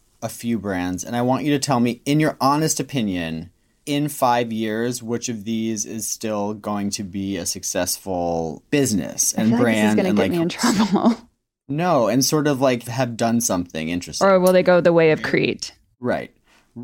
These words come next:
Speaker 1: Uh, Rare Beauty, Selena Gomez.
Speaker 2: That'll be around.
Speaker 1: Wait, hold on. R E M Beauty, Fenty Beauty,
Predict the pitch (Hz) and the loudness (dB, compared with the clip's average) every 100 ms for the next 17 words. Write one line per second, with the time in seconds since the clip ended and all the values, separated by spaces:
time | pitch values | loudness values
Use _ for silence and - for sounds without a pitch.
0 | - 131 123 120 113 123 139 139 113 107 | -4 -2 0 0 0 2 2 2 0 -2
1 | 95 98 165 - _ _ - - 113 113 | -2 -2 -4 -10 _ _ -16 -6 -2 -2
2 | 95 85 80 90 139 180 180 170 135 117 | -2 -2 -2 -4 0 2 4 4 2 4
3 | 113 131 170 117 107 117 98 82 78 - | 2 0 -2 -4 -4 -2 -2 -4 -6 -8
4 | 113 123 139 120 120 104 87 85 101 143 | -4 0 0 0 0 -2 -2 -2 -4 -8
5 | - - 127 131 127 117 110 95 98 101 | -14 -2 0 2 0 0 0 0 0 0
6 | 135 156 | -2 -4